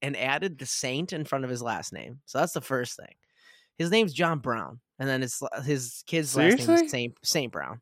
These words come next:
Speaker 1: Yeah. And Amon Ra and Equanimous from John and Miriam Brown. <laughs> Like, come on.
Speaker 2: Oh, it's the wife's decision. It's
Speaker 1: I
Speaker 2: gotta
Speaker 1: just,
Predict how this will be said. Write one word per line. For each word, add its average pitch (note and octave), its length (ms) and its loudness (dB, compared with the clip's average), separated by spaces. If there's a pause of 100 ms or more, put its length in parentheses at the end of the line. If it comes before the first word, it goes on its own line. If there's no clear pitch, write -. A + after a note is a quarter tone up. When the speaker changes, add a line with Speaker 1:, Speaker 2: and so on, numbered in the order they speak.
(100)
Speaker 1:
Yeah. A#2 200 -4 (760)
And D#3 440 6 (1000)
Amon E3 540 4
Ra D3 480 0 (280)
and D3+ 260 4 (140)
Equanimous F3 1040 0 (240)
from E3 280 4
John D3+ 380 4
and D#3+ 200 2
Miriam D#3+ 480 4
Brown. C3+ 480 4
<laughs> - 40 -2
Like, F3+ 280 4
come F3 300 4
on. C#3+ 180 -2 (400)
Speaker 2:
Oh, A#2 260 10
it's A#2+ 220 4
the B2+ 100 4
wife's G#2 320 4
decision. F2 640 -4 (260)
It's D3 160 4
Speaker 1:
I D3 140 6
Speaker 2:
gotta F3 220 2
Speaker 1:
just, G2 240 0